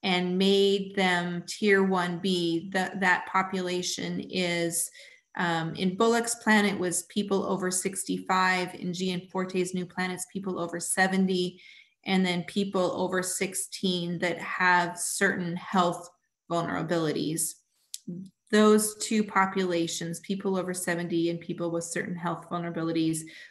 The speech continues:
will now be the new Tier one B. And as areas of the state are completing vaccinations of those largely healthcare providers in Tier one A, they'll begin to move on to this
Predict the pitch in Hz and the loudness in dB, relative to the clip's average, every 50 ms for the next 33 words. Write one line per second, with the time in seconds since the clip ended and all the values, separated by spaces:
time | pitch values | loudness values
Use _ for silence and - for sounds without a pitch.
0 | _ - - 185 190 190 190 190 190 175 170 175 180 190 190 185 170 190 180 180 | _ 0 2 4 6 8 8 8 8 8 8 8 6 6 6 4 2 0 0 0
1 | 175 185 175 170 170 170 170 175 175 175 175 170 170 165 170 - - - 185 180 | 0 0 -2 -2 -2 -2 0 0 0 0 2 0 0 0 -2 -6 -2 0 0 2
2 | 175 175 175 170 170 170 170 160 165 165 160 160 156 156 165 160 156 151 147 147 | 2 2 2 0 -2 -2 -2 -2 -2 -2 -2 -4 -4 -2 -2 -2 0 0 -2 -2
3 | - 170 160 - _ _ - - - _ _ _ - - 180 175 175 170 - - | -4 -6 -10 -12 _ _ -20 -20 -20 _ _ _ -6 -4 -2 -2 -2 -2 -2 0
4 | - 175 170 170 170 170 170 170 170 170 - - - - - - - - - 202 | 2 4 6 6 6 4 4 0 0 0 2 4 4 4 2 0 -2 -2 0 4
5 | 196 196 196 185 185 180 185 180 - 170 - - - - 190 185 180 170 - - | 4 6 6 4 2 2 -2 -4 -4 -4 -4 -4 -2 0 2 2 2 0 -2 -4
6 | - - 170 175 - - 170 - - _ - 208 208 202 208 202 190 185 185 185 | -4 -4 -4 -4 -4 -8 -8 -8 -10 _ -2 0 0 2 2 2 4 4 2 2
7 | 180 180 175 - 185 180 175 - - - 175 175 175 175 165 - - 180 170 165 | 0 -2 0 0 0 0 0 -2 -6 -8 -6 -6 -6 -6 -6 -6 -6 -6 -6 -6
8 | - 175 165 170 - 175 170 160 165 165 165 - - - - - _ _ _ _ | -6 -6 -6 -4 -2 -2 0 0 0 0 -2 -2 -6 -8 -16 -20 _ _ _ _
9 | _ _ _ _ _ _ _ _ - 208 190 185 180 180 180 - 185 180 190 196 | _ _ _ _ _ _ _ _ -2 2 2 4 4 2 2 0 0 2 4 4
10 | 185 185 - - - 190 185 185 - - 165 - 180 175 175 175 175 175 170 170 | 4 4 2 -2 -2 -2 -2 -2 -4 -6 0 0 0 0 0 0 -2 -2 -2 -2
11 | - - - - - 180 180 170 165 170 170 - - 185 180 175 170 170 160 160 | -4 -6 -6 -8 -6 -6 -4 -4 -4 -4 -6 -2 0 2 2 2 2 0 0 -2
12 | 165 - - 208 196 185 180 170 170 170 165 156 175 160 160 160 165 160 160 180 | -2 -4 0 2 2 4 4 2 2 0 0 0 -2 -2 0 0 -2 0 0 -2
13 | 170 165 165 160 - 170 170 165 165 165 160 160 - - 165 165 160 165 160 - | -2 -2 -4 -4 -2 -2 -2 -2 -2 -4 -4 -4 -2 -2 0 0 -2 -2 -4 -6
14 | 175 160 160 165 165 165 165 - - - | -6 -2 -2 -2 -2 -2 -4 -6 -8 -8